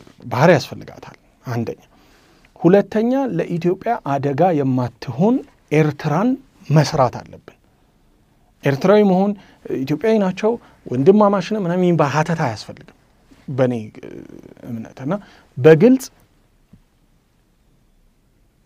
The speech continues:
ለኤ-፣ እ፣ ኤርትራ ምንም አይነት ጦር መሳሪያ የሌላት፣ ምንም አይነት ዲፕሎማቲክ ኤምባሲ ምናምን የሌላት፣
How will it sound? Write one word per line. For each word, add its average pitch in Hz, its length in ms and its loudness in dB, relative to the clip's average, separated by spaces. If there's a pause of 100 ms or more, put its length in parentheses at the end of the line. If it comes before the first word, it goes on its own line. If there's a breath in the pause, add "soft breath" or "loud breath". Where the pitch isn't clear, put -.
(100)
ለኤ-፣ 156 300 2 (120)
እ፣ 147 120 -2 (720)
ኤርትራ 139 320 -2 (140)
ምንም 208 340 8
አይነት 185 320 0 (100)
ጦር 196 220 0
መሳሪያ 147 420 -2
የሌላት፣ 110 460 -6 (1160)
ምንም 202 240 6
አይነት 202 300 0
ዲፕሎማቲክ 165 720 0
ኤምባሲ 131 460 0
ምናምን 160 300 -2
የሌላት፣ 123 440 0